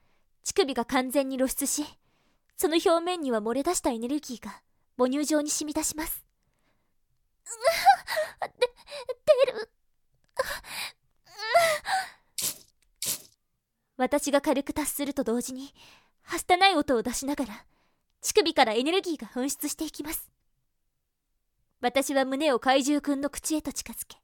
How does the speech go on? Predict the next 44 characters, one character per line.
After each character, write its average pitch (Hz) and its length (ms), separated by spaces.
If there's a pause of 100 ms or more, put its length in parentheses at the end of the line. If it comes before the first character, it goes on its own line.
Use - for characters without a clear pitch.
(880)
母 294 100
乳 370 220
の 415 80
よ 415 140
う 427 40
に 320 80
溢 247 220
れ 277 100
出 320 120
し - 40
た 311 100
エ 208 80
ネ 226 120
ル 285 100
ギ 294 120
ー 202 140
を、 - 40 (680)
そ - 180
の 277 100
中 320 240
へ 294 80
と 226 80
垂 220 140
ら 214 80
し - 120
ま 262 100
し - 100
た。 - 100 (1600)
こ - 140
れ - 160
を、 381 40
飲 370 60 (1900)
め 440 120
ば、 320 80 (720)
体 359 200
力 330 200
が 262 100
戻 247 220
る - 80
は 208 160
ず。 - 160 (300)
だ 466 120
か - 180
ら。 - 160